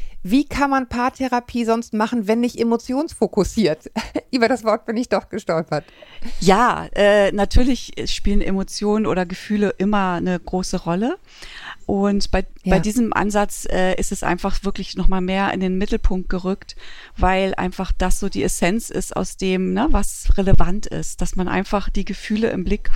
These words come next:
Speaker 2: hat und, ähm, ja, auch da die Kompetenzen quasi noch mal mehr erwirbt, die man vielleicht nicht von vornherein mitbringt.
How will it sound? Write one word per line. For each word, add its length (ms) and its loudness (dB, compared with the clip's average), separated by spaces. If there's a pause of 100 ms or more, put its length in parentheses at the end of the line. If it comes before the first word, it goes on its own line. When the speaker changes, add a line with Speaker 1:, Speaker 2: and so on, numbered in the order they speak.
Speaker 2:
hat 260 0 (560)
und, 420 0
ähm, 580 -2
ja, 280 0
auch 140 -4
da 420 0 (760)
die 80 -2
Kompetenzen 680 2
quasi 580 2 (140)
noch 160 8
mal 140 6
mehr 300 2
erwirbt, 480 0
die 60 -6
man 140 2
vielleicht 340 -2
nicht 300 -6
von 160 2
vornherein 400 0
mitbringt. 600 -6